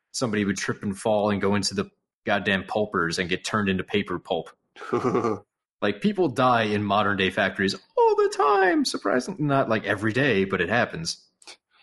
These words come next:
Speaker 2: It's not just
Speaker 1: Factories
Speaker 2: from
Speaker 1: are a
Speaker 2: people's
Speaker 1: little
Speaker 2: battery,
Speaker 1: terrifying.
Speaker 2: bladders exploding.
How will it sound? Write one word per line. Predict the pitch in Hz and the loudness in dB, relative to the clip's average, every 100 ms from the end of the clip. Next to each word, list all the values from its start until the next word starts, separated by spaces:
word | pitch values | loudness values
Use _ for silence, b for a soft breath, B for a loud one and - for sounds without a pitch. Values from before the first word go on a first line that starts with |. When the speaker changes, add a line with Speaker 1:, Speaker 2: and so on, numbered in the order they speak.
| b | b
Speaker 2:
It's | 120 - | -6 -2
not | 156 | 0
just | 233 - | 2 0
Speaker 1:
Factories | 240 190 | 0 2
Speaker 2:
from | 196 | 2
Speaker 1:
are | |
a | |
Speaker 2:
people's | 175 143 | 2 2
Speaker 1:
little | 143 175 | 2 2
Speaker 2:
battery, | 160 | 2
Speaker 1:
terrifying. | 110 92 | 2 -2
Speaker 2:
bladders | 147 170 123 | -2 -2 -2
exploding. | 104 - 113 104 85 90 | -6 -6 -2 0 -2 -10